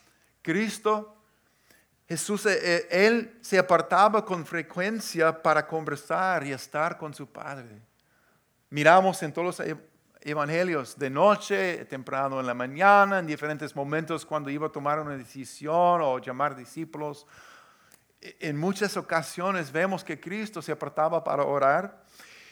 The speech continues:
Y también dice en la Biblia que Cristo intercede por usted y yo. Ah, eso es precioso, saber que Cristo intercede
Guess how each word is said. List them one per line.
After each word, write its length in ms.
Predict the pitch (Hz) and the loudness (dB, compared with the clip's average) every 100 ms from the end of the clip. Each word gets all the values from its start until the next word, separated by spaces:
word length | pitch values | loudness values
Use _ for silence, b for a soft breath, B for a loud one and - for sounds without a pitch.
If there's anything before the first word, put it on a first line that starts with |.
| B B | B B
Y 140 | B 147 | B 0
también 420 | 180 180 202 180 | 2 4 2 2
dice 600 | 214 247 214 185 160 170 | 2 2 0 -2 -2 -2
en 140 | 160 160 | -2 0
la 80 | |
Biblia 260 | 156 214 208 | 0 0 0
que 180 | 185 151 | 0 -4
Cristo 540 | 175 214 214 220 214 | -4 -6 -4 -2 -2
intercede 800 | 160 160 160 143 - 185 190 190 | -2 -6 -6 -8 -8 -4 -2 -2
por 180 | 185 160 | -4 -6
usted 380 | 143 - 151 147 | -8 -8 -6 -6
y 100 | 135 | -6
yo. 300 | 151 127 98 _ _ _ _ _ _ _ _ _ _ _ _ | -10 -12 -14 _ _ _ _ _ _ _ _ _ _ _ _
Ah, 200 | - 131 | -20 -16
eso 140 | 135 180 | -12 -10
es 120 | 151 | -10
precioso, 800 | - 139 - 147 190 185 139 110 | -10 -10 -8 -6 -4 -6 -6 -4
saber 360 | - 139 175 | -2 0 0
que 180 | 180 156 | -4 -8
Cristo 420 | - 156 180 - | -8 -10 -10 -12
intercede 840 | 160 143 123 - 147 165 123 107 | -12 -12 -12 -8 -4 -2 -2 -6